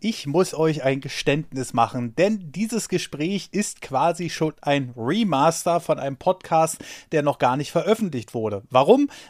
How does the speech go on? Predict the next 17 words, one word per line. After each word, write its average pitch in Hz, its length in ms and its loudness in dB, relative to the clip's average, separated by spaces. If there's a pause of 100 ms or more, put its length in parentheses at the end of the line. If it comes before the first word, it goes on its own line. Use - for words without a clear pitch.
Weil 202 260 8
ich - 240 -8
Dödel 165 400 2
meine 135 340 0
Audiodatei 135 680 2
überschrieben 139 640 -2
habe 156 480 2
und 277 480 2
damit 190 580 4
das 156 200 -2
Gespräch 180 600 -6
nochmal 165 380 -2
von 143 260 -4
meiner 175 400 2
Seite 147 540 0
am 131 300 -2
Ende 165 420 0